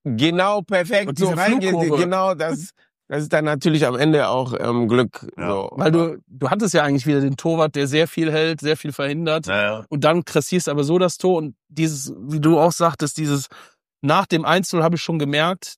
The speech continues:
Speaker 2: dass ja immer so das, habe ich als letztens im Buch auch gelesen, so die fünf Minuten nach dem Gegentor, die sind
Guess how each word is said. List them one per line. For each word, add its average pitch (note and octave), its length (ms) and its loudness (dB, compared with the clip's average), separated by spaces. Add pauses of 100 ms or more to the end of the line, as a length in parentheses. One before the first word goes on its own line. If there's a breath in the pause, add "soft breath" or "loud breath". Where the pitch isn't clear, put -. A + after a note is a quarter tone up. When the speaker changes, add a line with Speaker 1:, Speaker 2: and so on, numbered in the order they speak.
(140)
Speaker 2:
dass D3 160 0
ja E3 80 -4
immer F#3 200 4
so C#3 120 2
das, D3 320 2 (220)
habe C#3 140 -4
ich B2+ 80 -4
als B2 160 -4
letztens C3+ 280 -4
im C3 160 -2
Buch E3+ 180 0
auch C3 80 -2
gelesen, C#3 380 0
so C#3+ 100 -2
die C3+ 140 -2
fünf G#3+ 280 -2
Minuten F3 380 -2
nach E3 200 0
dem D#3 180 -2
Gegentor, C3 560 0
die C#3+ 100 0
sind E3 300 0